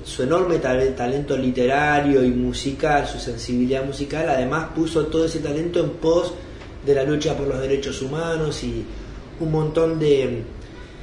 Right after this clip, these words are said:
de situaciones argentinas y latinoamericanas que necesitaron siempre de una exposición en un mo-, en,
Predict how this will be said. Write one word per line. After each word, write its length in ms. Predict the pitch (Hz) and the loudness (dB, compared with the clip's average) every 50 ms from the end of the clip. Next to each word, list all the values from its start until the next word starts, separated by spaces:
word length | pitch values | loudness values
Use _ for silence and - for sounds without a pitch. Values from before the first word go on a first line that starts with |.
| - - - - - - 143 | -14 -14 -14 -14 -14 -4 0
de 120 | 151 151 | 0 0
situaciones 920 | 151 - 156 156 151 151 139 - - - 190 202 196 175 160 151 143 - 139 | 2 0 0 0 2 2 2 0 -2 2 4 6 6 6 4 2 0 0 -2
argentinas 800 | 127 127 - 143 135 135 131 170 175 175 160 151 139 120 - | -4 -2 -2 -2 -2 -2 -2 0 0 2 2 2 0 -2 -2
y 100 | 135 127 | -2 -2
latinoamericanas 1000 | 127 127 123 - 156 160 156 151 147 147 139 143 135 135 - 165 170 175 165 - | -2 -2 0 0 2 2 2 2 2 2 2 2 0 2 0 2 2 0 -2 2
que 260 | - 143 135 127 131 | 4 4 6 6 4
necesitaron 800 | 131 131 131 123 - 131 - - 135 - 160 156 160 156 151 139 | 2 -2 -2 -4 -4 -6 -6 -6 -2 0 2 2 4 4 2 2
siempre 400 | - 160 160 160 160 156 160 151 | 2 0 0 0 0 2 4 4
de 120 | 151 151 | 6 6
una 100 | 147 147 | 4 2
exposición 580 | 139 - - 135 135 131 127 120 117 170 175 165 | 0 -2 -2 -4 -4 -2 -4 -4 -2 0 2 2
en 140 | 151 147 160 | 2 2 0
un 100 | 165 165 | -2 -2
mo-, 120 | 175 165 | -4 -4
en, 160 | 160 147 147 | -2 -4 -4